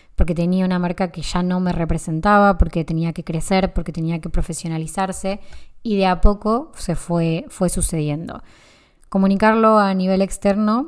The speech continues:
involucraba un cambio de comunicación, de conexiones, de la web, del podcast, del tipo de episodios que quería comunicar también. Ya había realizado este, este rebranding el año anterior, pero todavía no estaba completo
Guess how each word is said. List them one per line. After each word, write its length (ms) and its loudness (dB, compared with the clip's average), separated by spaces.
involucraba 1120 0
un 240 -4
cambio 340 -4
de 100 -4
comunicación, 1120 -2
de 300 -2
conexiones, 880 -2
de 340 -4
la 140 -2
web, 420 2
del 640 -4
podcast, 720 -2
del 240 0
tipo 280 4
de 80 4
episodios 580 0
que 80 -8
quería 320 0
comunicar 480 -2
también. 540 -2
Ya 160 2
había 200 4
realizado 460 2
este, 640 -2
este 220 2
rebranding 640 2
el 120 0
año 200 2
anterior, 720 2
pero 240 0
todavía 400 0
no 60 0
estaba 300 0
completo 880 2